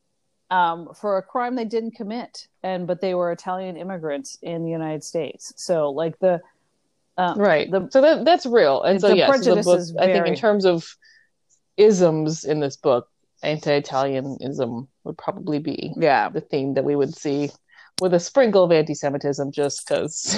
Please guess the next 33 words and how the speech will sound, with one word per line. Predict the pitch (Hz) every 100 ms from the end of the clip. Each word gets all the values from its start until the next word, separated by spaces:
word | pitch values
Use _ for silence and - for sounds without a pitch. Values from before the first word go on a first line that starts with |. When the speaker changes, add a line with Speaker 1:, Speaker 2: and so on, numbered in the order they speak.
| 175
Speaker 2:
<laughs> |
for | 233
consistency. | 202 196 180 170 - 175 - 247
Speaker 1:
Oh, | 214 349
goodness. | - 392 330 - - - - - -
But | 302 339 - _ _ _
no, | 214 233 302 330 381 285 - -
uh, | 233 233 214 - _ _ _ _ _ _ _ _
no | 196 233 277 311 311
anti-, | 247 254 262 - 226
I | 208
mean, | 214
'cause | 196 214
it |
was | 208 226
interesting | 233 240 208 175
'cause | 190 - _ _ _ _ _ -
Poirot | 254 240 269 285
talks | 285 233 -
about | 220 196 196
how | 208 190
he | 185
didn't | 202 202
like | 170 180 -
the | 180
food | - 196 202
in | 185 175
Syria | - 180 165 151 143 143 -
'cause | 208
he | 190
was | 175
coming | - 196 180 175
from | 160 170 156 151 156